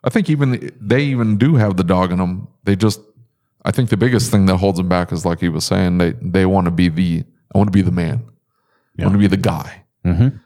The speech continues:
Speaker 1: And so they, every, everything's gotta come to me. Everything, like, and I think that's most of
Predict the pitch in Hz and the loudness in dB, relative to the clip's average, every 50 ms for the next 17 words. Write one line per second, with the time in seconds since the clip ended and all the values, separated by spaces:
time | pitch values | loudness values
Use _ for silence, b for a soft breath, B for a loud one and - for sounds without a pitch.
0 | _ _ - 87 - 107 98 95 92 90 - - - 95 107 110 110 107 - - | _ _ -4 -4 -2 0 0 0 -2 -2 -4 -2 0 2 4 4 4 2 2 0
1 | 98 101 110 110 107 107 107 98 - 104 101 104 101 - 107 104 104 104 104 98 | 0 0 2 2 2 2 0 0 0 0 -2 -2 -2 -2 -2 -2 0 0 0 -2
2 | 95 90 90 92 92 90 95 101 101 98 - 98 98 98 98 95 95 95 87 80 | -2 -4 -4 -2 0 0 2 2 2 0 0 -2 0 0 0 0 -2 -4 -6 -8
3 | 85 - - - - _ _ _ _ - 98 98 101 98 95 95 95 - - - | -8 -8 -12 -20 -20 _ _ _ _ -4 0 0 2 2 0 -2 -4 -8 -16 -20
4 | _ _ - 101 110 - 156 139 - - 120 110 - - - - 110 101 101 101 | _ _ -4 -4 -2 0 -2 -2 0 0 -2 -2 -2 -6 -4 0 2 2 4 4
5 | 98 95 95 95 92 92 95 95 95 92 95 95 92 90 90 90 82 - - 82 | 4 2 2 2 2 2 2 2 2 2 2 2 2 2 2 0 0 -2 -4 -6
6 | 85 85 - | -6 -6 -6